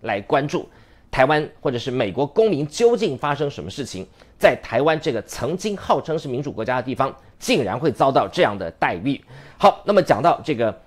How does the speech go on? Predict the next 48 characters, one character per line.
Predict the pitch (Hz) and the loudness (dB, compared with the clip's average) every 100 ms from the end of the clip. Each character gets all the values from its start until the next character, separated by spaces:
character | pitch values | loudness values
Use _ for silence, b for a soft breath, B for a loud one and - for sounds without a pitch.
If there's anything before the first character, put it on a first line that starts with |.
| _ | _
德 | - 226 | 6 6
国， | 170 131 - - | 8 2 0 -8
好， | 117 | -6
德 | 107 202 | 0 2
国 | 208 | 4
的 | 180 | 2
科 | - 240 | 2 4
研 | 185 160 | 4 2
部 | 175 | -2
长 | 95 - | -4 -4
安 | 156 147 | -4 -2
妮 | 113 | -6
特， | - - - _ _ | -8 -10 -10 _ _
她 | - 214 | 0 2
的 | 170 | 2
地 | 160 202 | 2 2
位 | 151 | 2
就 | 160 | 0
是 | 127 110 | -6 -6
蒋 | 87 92 | -8 -8
伟 | 82 | -8
宁。 | 69 - - _ _ b b b - | -10 -18 -20 _ _ b b b -10
那 | 98 | -8
么 | - - | -8 -10
后 | - 156 | 0 4
来 | 123 | 4
发 | 147 147 | 2 0
现 | - 233 | 2 2
呢， | - - _ - | 2 -2 _ -2
他 | 143 143 - | 2 4 2
有 | 104 82 | -6 -6
很 | - 139 107 92 | -6 -2 -2 2
多 | 214 | 4
地 | 220 240 147 | 4 2 0
方 | - 202 202 | 4 4 6
呢 | 156 131 - - | 4 2 -4 -4
隐 | 151 | -4
瞒 | 90 87 107 165 - | -2 -4 -4 -6 -8
文 | 104 110 | -8 -4
章 | 135 123 | -4 -4
的 | |
出 | 107 165 165 | -4 -2 0
处， | 196 - b b b - | -2 -4 b b b 0
最 | - 214 | 6 6
后 | 180 95 | 6 0
取 | - - 147 104 | -8 -4 -4 -4
消 | - 208 196 | 2 8 8
了 | 151 | 8